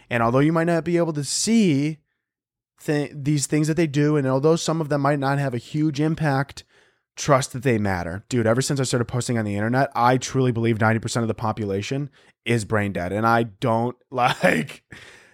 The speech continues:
and the reason I say that is because, like, I will post clips that are, like, severe, like, obvious satire, you know? Like, I posted recently, I had a clip blow up on TikTok for the podcast, um,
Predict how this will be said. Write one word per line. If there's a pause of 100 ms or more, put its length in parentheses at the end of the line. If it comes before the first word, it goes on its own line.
and
the
reason
I
say
that
is
because,
like,
I
will
post
clips
that
are,
like,
severe,
like, (340)
obvious
satire, (400)
you
know? (1300)
Like,
I
posted
recently,
I
had
a
clip
blow
up
on
TikTok
for
the
podcast, (180)
um,